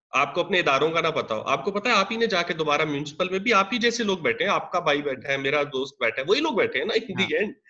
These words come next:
Speaker 1: कोई अंग्रेज, कोई African, कोई Indian आके हमें rule थोड़ी कर रहा है यार, हम खुद अपने इदारों में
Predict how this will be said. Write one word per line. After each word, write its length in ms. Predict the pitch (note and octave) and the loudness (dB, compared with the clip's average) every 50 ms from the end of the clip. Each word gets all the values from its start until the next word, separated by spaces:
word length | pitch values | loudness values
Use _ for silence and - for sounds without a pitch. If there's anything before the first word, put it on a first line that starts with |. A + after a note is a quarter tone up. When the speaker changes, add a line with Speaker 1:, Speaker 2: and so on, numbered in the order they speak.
| - - - - _ _ _ _ | -20 -20 -20 -20 _ _ _ _
Speaker 1:
कोई 500 | - A3 A3 A3+ C#4 C4+ C4+ C#4+ - - - - - - - - | 0 4 4 4 6 4 2 2 0 -4 -8 -14 -16 -8 -2 0
अंग्रेज, 640 | E3+ E3 D#3+ D#3 D3+ D#3+ E3 F3+ F#3+ F#3+ F#3 F3+ F#3 | 0 2 4 4 4 4 4 4 2 2 2 0 -2
कोई 180 | - F#3+ F3 | 0 2 4
African, 720 | C#3+ C#3 C#3 C3+ C#3 D#3 E3+ E3 E3+ F3+ F3+ F3+ F3+ F#3 F3+ | 4 4 2 0 0 -2 -2 0 2 2 2 2 2 0 -2
कोई 180 | F3+ F#3 D#3+ | 0 2 2
Indian 340 | D3 D3 D3+ E3 F3 F#3 F#3+ | 2 2 2 2 2 2 4
आके 240 | F3 D#3 D#3 D#3 E3+ | 4 2 2 2 0
हमें 200 | D#3+ D3+ D#3 D3 | 0 -2 -2 -2
rule 200 | B2 G#2+ A2+ A2+ | -2 -4 -6 -6
थोड़ी 260 | G#2+ G#2 G2+ C3+ E3 | -6 -6 -6 -4 -4
कर 140 | D#3 B2 G#2+ | -2 -2 -2
रहा 120 | G#2 G#2+ | -2 -4
है 60 | G2+ F#2+ | -4 -4
यार, 180 | G#2+ B2+ D3 | -6 -8 -8
हम 160 | C#3 D3+ E3+ | -8 -10 -10
खुद 200 | D#3 - - D3 C#3 | -10 -10 -10 -8 -8
अपने 220 | A#2+ - G#2+ G#2+ G#2+ | -8 -8 -8 -10 -10
इदारों 300 | - F2+ F2+ F#2 F#2+ F#2+ | -10 -12 -14 -14 -14 -14
में 80 | F#2+ | -14